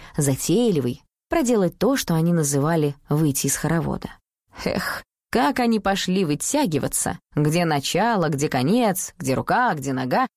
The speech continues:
ничего не разберешь. Точно стружки закрутились. Под конец они так завертелись, что мертвую лошадь затошнило. И она принуждена была выйти из-за стола. «Бррр»,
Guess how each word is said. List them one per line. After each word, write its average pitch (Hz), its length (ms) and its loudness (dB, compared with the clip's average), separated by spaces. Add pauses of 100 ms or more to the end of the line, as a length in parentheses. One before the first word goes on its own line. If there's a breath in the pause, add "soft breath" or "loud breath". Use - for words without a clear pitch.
(160)
ничего 320 320 -2
не 135 120 0
разберешь. - 520 -6 (260)
Точно 170 320 0
стружки - 520 -2
закрутились. - 800 -2 (420)
Под 139 160 -4
конец 160 420 2
они 147 200 2
так 160 280 0
завертелись, 139 720 0 (360)
что - 200 -2
мертвую 208 380 2
лошадь 208 460 0 (300)
затошнило. 175 760 -2 (480)
И 151 120 2
она 156 300 2
принуждена 220 800 2 (120)
была 214 280 2
выйти 220 420 0
из-за 185 380 -2
стола. 175 540 -2 (360)
«Бррр», - 460 0